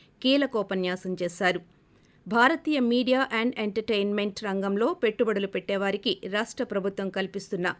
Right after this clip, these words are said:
ముఖ్య ప్రయోజనాలను ఈ సందర్భంగా మంత్రి వివరించారు. ఆంధ్రప్రదేశ్లో పర్యాటక,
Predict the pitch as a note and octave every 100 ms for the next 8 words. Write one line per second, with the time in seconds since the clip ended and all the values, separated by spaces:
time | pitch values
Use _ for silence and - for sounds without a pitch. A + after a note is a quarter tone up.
0 | - _ - A#3+ B3+ D4 C4+ G3+ G3 G3
1 | F#3+ F#3+ G#3 D4 - G3 G#3 F#3 F3+ F3
2 | F3+ F3 E3+ G3 F3+ F3 F3+ F3 F3 F3+
3 | F3 F#3 - - _ _ _ _ _ _
4 | _ _ A3 B3 E4 E4 B3 A3+ A3 -
5 | B3 C#4 A3+ A3+ A#3+ A#3+ G#3+